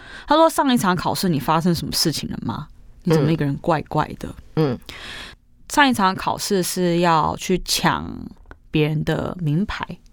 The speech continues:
Speaker 2: 嗯。
Speaker 1: 好，那这个名牌是抽签决定的。
Speaker 2: 嗯。
Speaker 1: 嗯。那他就是抽到了一个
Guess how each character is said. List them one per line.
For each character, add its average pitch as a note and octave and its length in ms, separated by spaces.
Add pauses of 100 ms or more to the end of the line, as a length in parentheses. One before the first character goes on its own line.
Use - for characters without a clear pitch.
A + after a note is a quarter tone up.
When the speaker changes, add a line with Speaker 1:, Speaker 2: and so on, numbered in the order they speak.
(220)
Speaker 2:
嗯。 D#3 280
Speaker 1:
好， - 160 (140)
那 G#3 100
这 G3+ 120
个 F#3 100
名 D#3+ 220
牌 D3 240
是 D3+ 260
抽 E3 240
签 D#3+ 220
决 - 180
定 C#3+ 240
的。 - 100 (200)
Speaker 2:
嗯。 E3+ 280
Speaker 1:
嗯。 G#3+ 140 (640)
那 G3 460 (680)
他 G3+ 220
就 G#3 100
是 G3+ 220
抽 F3 280
到 D#3+ 260
了 - 420 (300)
一 F3+ 100
个 - 220